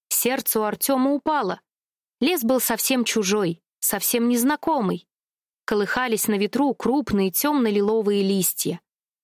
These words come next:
Велись по высоким прямым стволам ползучие темно-зеленые растения, из-за которых, кажется, под кроны деревьев не проникал ни один солнечный луч. Здесь, на песке, было тепло, даже жарко,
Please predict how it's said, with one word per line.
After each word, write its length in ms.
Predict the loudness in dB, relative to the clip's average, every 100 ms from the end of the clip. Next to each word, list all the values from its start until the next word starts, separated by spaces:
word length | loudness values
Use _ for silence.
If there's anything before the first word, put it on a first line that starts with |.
| -4
Велись 420 | 0 2 0 0
по 120 | -2
высоким 460 | -2 0 -2 -2 0
прямым 320 | 2 2 2
стволам 540 | 0 -2 0 0 -2
ползучие 640 | -2 -2 0 0 2 0 -2
темно-зеленые 840 | 0 0 2 2 2 2 2 2 0
растения, 640 | 0 -2 -2 0 2 0 -4 _ _
из-за 240 | -2 0 0
которых, 580 | -2 -2 0 0 0 -2
кажется, 560 | -2 0 -2 -2 -6 -8 _
под 160 | -6 -4
кроны 320 | -2 0 2
деревьев 580 | 2 2 2 2 0 2
не 80 | -2
проникал 540 | 0 0 0 0 0
ни 140 | 2 2
один 340 | 0 0 0
солнечный 640 | 0 0 0 0 0 0
луч. 400 | 2 0 -2 -6 -8 _ _ _ _ -10
Здесь, 460 | -6 -2 0 0 0
на 100 | -2
песке, 500 | 0 -2 -2 -4 -4 _ _ -2
было 240 | 0 2
тепло, 540 | 0 -2 0 0 0 -6 _ -4
даже 300 | -2 0 0
жарко, 480 | 0 0 -2 -8